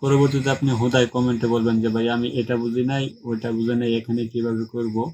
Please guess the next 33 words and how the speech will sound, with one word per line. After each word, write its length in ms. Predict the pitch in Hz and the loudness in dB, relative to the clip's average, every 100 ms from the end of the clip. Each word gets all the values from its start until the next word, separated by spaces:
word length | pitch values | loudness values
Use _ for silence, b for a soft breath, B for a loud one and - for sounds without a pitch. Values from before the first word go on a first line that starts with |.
| _ _ _ _ _ _ - | _ _ _ _ _ _ 0
তারপর 320 | 151 147 143 | 0 4 4
আপনাদের 460 | 143 139 127 127 | 6 4 6 8
একটা 220 | 123 117 127 | 6 4 2
উল্টাপাল্টা 400 | 123 123 120 117 | 4 6 4 4
কাজ 180 | 120 113 | 2 2
বেজে 240 | 110 104 | 2 2
যাবো। 220 | 98 95 - - | 0 -4 -10 -2
তাই 140 | 117 | 2
আগে 240 | 123 123 | 4 4
বলতেছি, 480 | 123 117 135 - 151 | 4 2 0 -2 -6
কোনো 320 | - 131 131 | -4 -2 -2
স্কিপ 240 | 135 131 113 | -2 -4 -2
করবেন 280 | 123 123 131 | -2 0 0
না, 160 | 143 | 0
সম্পূর্ণরূপে 920 | - 123 123 123 120 120 120 117 127 | -2 -2 -2 -2 -2 0 -2 -2 -4
step 300 | - - 123 | -4 -4 0
by 180 | 117 120 | 2 0
step 220 | 120 120 | 0 -6
কাজ 220 | - 123 - | -2 -2 -2
করুন, 320 | 131 151 175 _ _ - | -2 -2 -4 _ _ -8
আপনার 260 | 117 131 113 | -2 0 0
হান্ড্রেড 300 | 120 120 110 | 2 2 2
পার্সেন্ট 260 | 110 117 | -2 -2
অ্যাপ্রুভ 260 | 117 - 107 - | -2 -6 -12 -6
হবেই। 260 | 104 98 95 _ | -2 -2 -4 _
তো 180 | 143 139 | 0 2
দেখেন 480 | 117 127 143 135 101 | 4 4 4 2 2
এখানে 400 | 120 117 123 123 | -2 0 2 2
first 460 | 120 - 113 117 - 123 | 0 0 0 0 0 0
name 280 | 131 139 - 139 | 2 2 0 0
and 240 | 113 110 - 113 | 0 0 0 2
last 420 | 107 - - 107 | 2 0 -10 -8
name। 200 | 95 | -8